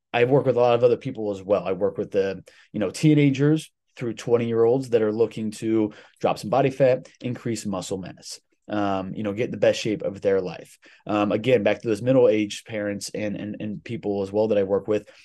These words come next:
I'm trying to get them back to their best shape ever, to surpass even where they were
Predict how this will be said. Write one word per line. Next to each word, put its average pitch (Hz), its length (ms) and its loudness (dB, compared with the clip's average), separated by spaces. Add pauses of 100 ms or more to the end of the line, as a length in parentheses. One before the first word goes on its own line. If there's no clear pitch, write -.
I'm 139 160 2
trying 139 160 2
to 113 80 -2
get 135 180 -2
them 113 160 0
back 113 200 0
to - 80 -14
their 123 120 4
best 120 260 0
shape 110 300 -6
ever, 104 240 -2
to 107 160 -8
surpass 151 540 0
even 117 200 -6
where 110 160 0
they 104 140 0
were 104 380 0